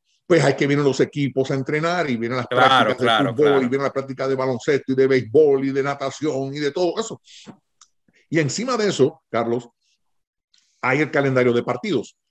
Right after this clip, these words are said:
Speaker 1: So, por ejemplo, a mí me ha tocado que yo he tenido que ir a una competencia de bowling a las cuatro de la tarde y salgo del bowling y a las seis tengo que estar en un partido de voleibol
Speaker 2: Wow.
Speaker 1: el mismo día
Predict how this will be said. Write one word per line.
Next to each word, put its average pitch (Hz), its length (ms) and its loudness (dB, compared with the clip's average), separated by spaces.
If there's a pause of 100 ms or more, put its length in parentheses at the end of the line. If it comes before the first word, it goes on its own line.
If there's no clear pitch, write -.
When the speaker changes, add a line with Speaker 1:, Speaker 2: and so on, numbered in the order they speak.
(140)
Speaker 1:
So, 131 200 0
por 123 140 0
ejemplo, 160 240 -2
a 113 60 -4
mí 117 80 -8
me 135 100 -4
ha 156 40 -8
tocado 139 440 -2 (320)
que 117 420 0
yo 131 160 2
he 147 60 -2
tenido 147 420 -4
que 127 120 -4
ir 143 160 -4
a 135 40 -4
una 135 140 -6
competencia 127 560 -4
de 117 100 2
bowling 135 480 4 (460)
a 101 80 -10
las 95 220 -10
cuatro 117 400 0
de 123 80 0
la 143 120 -4
tarde 123 360 -2 (500)
y 131 140 -6
salgo 135 360 2
del 147 120 4
bowling 143 420 2
y 131 140 -4
a 117 80 -2
las 113 260 -8
seis 175 300 -2
tengo 135 240 -2
que 135 80 -6
estar 135 260 -2
en 131 120 -2
un 135 120 -4
partido 131 320 -2
de 131 80 6
voleibol 120 560 2 (800)
Speaker 2:
Wow. 95 440 0
Speaker 1:
el 120 200 -2
mismo 117 320 -4
día 135 240 -4